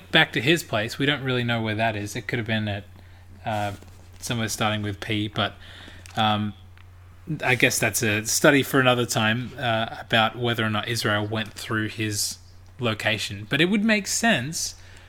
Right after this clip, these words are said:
that if God worked through him and he kind of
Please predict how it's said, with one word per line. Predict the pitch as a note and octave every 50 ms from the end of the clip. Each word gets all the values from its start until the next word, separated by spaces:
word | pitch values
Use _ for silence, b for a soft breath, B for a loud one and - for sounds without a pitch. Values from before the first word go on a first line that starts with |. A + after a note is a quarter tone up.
| b b -
that | D3 C3+
if | C#3 C3 B2 A#2+
God | - D3+ D3+ E3+ F3+ E3+ D3+ C3+
worked | B2+ C3 C3 B2+ B2 -
through | - - - - C#3 D#3 D#3+
him | B2 C3 A#2+ G#2+ G2+ G2 G#2 C3 - b b b b b b b b b b b - - -
and | - C3 A#2+ A#2 A2+ A#2
he | A#2 A2+ A2+
kind | - - B2+ B2 A#2+
of | A#2 A2